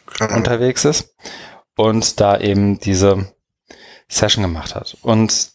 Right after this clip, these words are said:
Speaker 2: was der gemacht hat, wie so, also er ist halt Psychologieprof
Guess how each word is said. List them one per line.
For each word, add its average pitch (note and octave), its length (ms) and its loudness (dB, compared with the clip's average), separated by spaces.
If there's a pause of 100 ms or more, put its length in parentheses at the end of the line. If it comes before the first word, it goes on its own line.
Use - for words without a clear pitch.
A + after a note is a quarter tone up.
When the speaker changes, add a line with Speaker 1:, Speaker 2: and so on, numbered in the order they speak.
(100)
Speaker 2:
was A2+ 200 -2
der A2 180 2
gemacht G#2+ 420 0
hat, E3+ 420 -2
wie A2+ 180 0
so, G#2+ 240 2
also G2+ 180 2
er G2 80 4
ist F#2 100 0
halt G2 220 -2
Psychologieprof A2+ 1000 -4